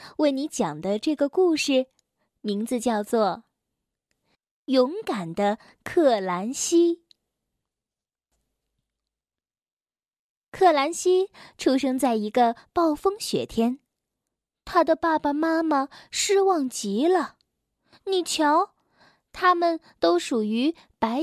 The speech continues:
腰牛群，但是克兰西的腰上没有白条，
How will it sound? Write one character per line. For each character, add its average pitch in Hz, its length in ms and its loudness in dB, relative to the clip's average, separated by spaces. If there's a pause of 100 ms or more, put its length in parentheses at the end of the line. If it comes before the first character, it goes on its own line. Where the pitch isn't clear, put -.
(100)
腰 415 260 2
牛 269 220 0
群， 240 400 -2 (680)
但 427 220 2
是 392 320 2 (480)
克 - 180 4
兰 381 200 4
西 453 260 2
的 392 120 4
腰 277 260 2
上 - 300 0 (200)
没 233 360 0
有 370 200 4
白 208 240 -2
条， 202 460 -2